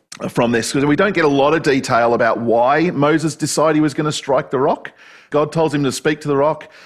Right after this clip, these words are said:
and, uh, we don't know whether he gets cold feet or he just does what he previously was confident doing 'cause he'd done it before with his staff. But he clearly didn't do what God asked him to do, and he was under pressure from others. But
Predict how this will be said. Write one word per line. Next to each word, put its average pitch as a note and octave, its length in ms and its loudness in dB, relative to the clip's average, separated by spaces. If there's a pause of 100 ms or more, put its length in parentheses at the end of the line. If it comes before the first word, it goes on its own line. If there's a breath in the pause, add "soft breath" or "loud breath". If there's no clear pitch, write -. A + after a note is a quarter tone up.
(140)
and, A#2+ 280 -2
uh, A#2+ 220 0
we A#2 100 0
don't C3 140 0
know C3+ 100 0
whether C3 200 2
he C3 60 -2
gets - 180 -4
cold B2 340 -4
feet D#3 360 -2
or A#2+ 100 0
he A2 40 0
just A#2+ 220 -4
does B2 220 0
what A#2 160 -2
he G#2 80 -4
previously A2+ 840 -4 (300 loud breath)
was G#2+ 180 -4
confident B2 480 -4
doing F#3 320 0
'cause A#2 160 -4
he'd G2+ 160 -4
done A2 160 -2
it - 140 -6
before D3+ 480 -4
with C#3 140 -2
his C#3+ 180 -2
staff. C#3 580 -2 (340 loud breath)
But A#2 160 0
he A#2+ 60 -2
clearly F#3 380 0
didn't C3 220 -2
do C3 140 0
what A2+ 200 -2
God A2+ 200 0
asked B2+ 320 -4
him A#2+ 120 -2
to G#2+ 80 0
do, G2 260 -4 (260 loud breath)
and A2+ 120 -4
he A#2 60 -2
was A#2 100 -2
under B2+ 200 0
pressure A#2+ 380 -4
from A2 220 -4
others. A2+ 320 0
But - 320 -4